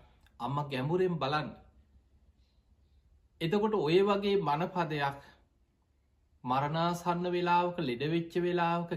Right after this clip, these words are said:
ගිලන් වෙච්ච වෙලාවක, දරුවෙක්ගෙන් අහන්න ලැබෙනවා කියන්නේ ඒ අම්මා කොච්චර වාසනාවන්තද, ඒ දරුවා කොච්චර වාසනාවන්තද? ඒ දරුවා කියනවා, "හාමුදුරනේ, අන්තිම මාස දෙක තුන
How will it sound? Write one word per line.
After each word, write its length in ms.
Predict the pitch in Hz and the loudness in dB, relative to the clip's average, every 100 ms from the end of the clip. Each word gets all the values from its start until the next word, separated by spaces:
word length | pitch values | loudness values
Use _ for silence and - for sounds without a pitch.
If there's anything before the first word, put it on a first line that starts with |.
| 127 | -4
ගිලන් 300 | 127 147 170 | -2 -2 -2
වෙච්ච 260 | 175 165 180 | -4 -4 -2
වෙලාවක, 520 | 175 175 175 180 180 202 - _ _ _ _ _ _ _ | 0 2 2 0 -4 -12 -16 _ _ _ _ _ _ _
දරුවෙක්ගෙන් 800 | 123 123 139 180 208 208 196 190 | -10 0 2 4 4 2 2 0
අහන්න 320 | 165 143 185 185 | 2 0 0 2
ලැබෙනවා 440 | 175 160 160 156 | 0 0 -2 -4
කියන්නේ 540 | - 151 143 143 139 139 - _ | -4 -4 -4 -6 -8 -10 -14 _
ඒ 160 | - 143 | -8 -2
අම්මා 340 | 139 151 196 190 | 0 2 0 -2
කොච්චර 300 | 165 - 151 | -4 -2 -2
වාසනාවන්තද, 880 | 139 127 - 131 127 123 117 123 113 117 - _ _ - | 0 0 -2 -4 -2 -4 -4 -8 -8 -10 -12 _ _ -8
ඒ 140 | 143 | -4
දරුවා 420 | 147 131 170 180 180 | -2 0 4 2 2
කොච්චර 300 | 170 - 170 | -4 -4 -2
වාසනාවන්තද? 720 | 156 160 175 165 160 156 165 156 - _ _ _ _ _ _ _ _ _ _ _ - | 0 -2 -4 -6 -6 -8 -10 -14 -16 _ _ _ _ _ _ _ _ _ _ _ -6
ඒ 100 | 151 | -2
දරුවා 280 | 143 156 151 | -2 -2 -4
කියනවා, 340 | 143 143 143 | -6 -6 -4
"හාමුදුරනේ, 680 | 135 127 131 127 123 131 214 - - _ _ _ _ _ - | -2 -2 -2 -6 -6 -6 -6 -10 -20 _ _ _ _ _ 2
අන්තිම 440 | 143 170 190 190 185 | 2 4 0 -2 -2
මාස 360 | 160 147 160 165 156 | 0 0 0 -2 -6
දෙක 240 | 135 135 165 | -4 -4 -6
තුන 240 | - 131 | -6 -6